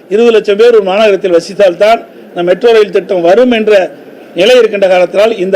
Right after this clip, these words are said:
குளறுபடியினால் தற்போது நிறுத்தப்பட்டிருக்கின்றது. அதே போல மதுரை மாநகராட்சியிலும் அதே நிலைதான்.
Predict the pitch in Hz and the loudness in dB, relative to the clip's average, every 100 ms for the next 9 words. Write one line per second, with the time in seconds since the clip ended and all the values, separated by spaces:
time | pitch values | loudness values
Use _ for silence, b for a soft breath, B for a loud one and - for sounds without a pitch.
0 | 180 190 233 202 185 185 220 175 170 202 | -2 0 0 0 0 -2 0 -4 -2 0
1 | 190 170 185 208 196 190 170 196 233 220 | 0 0 0 -2 -4 -6 -4 0 2 2
2 | 214 208 196 B B B 170 202 240 202 | 2 2 0 B B B -2 2 2 0
3 | 208 220 202 190 196 202 214 180 196 175 | -2 0 2 0 -2 -4 0 0 2 2
4 | 175 170 302 | 2 0 -2